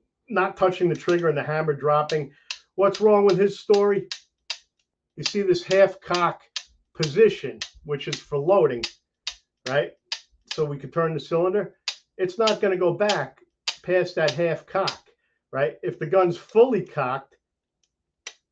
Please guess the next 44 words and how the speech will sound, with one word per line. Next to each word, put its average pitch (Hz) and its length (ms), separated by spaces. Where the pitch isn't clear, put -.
that 180 160
hammer's 180 380
not 175 200
gonna 160 140
drop 165 400
either, 170 240
right? 151 280
The 175 140
only 208 320
way 180 220
I'm 160 120
dropping 160 380
that 139 180
hammer 147 360
is 123 100
by 131 140
pulling 135 380
the 117 60
trigger, 113 440
and 139 140
that's 135 300
it. 117 200
That's 135 200
the 147 60
only 131 140
way 127 140
that 123 180
hammer 135 240
is - 80
gonna 123 200
drop. - 260
I 175 80
saw 226 280
a - 20
lot 214 240
of 196 80
interesting 180 440
comments 180 500
in 147 80
our 131 120
last 160 400
one 127 300
about, 143 560
uh, 131 380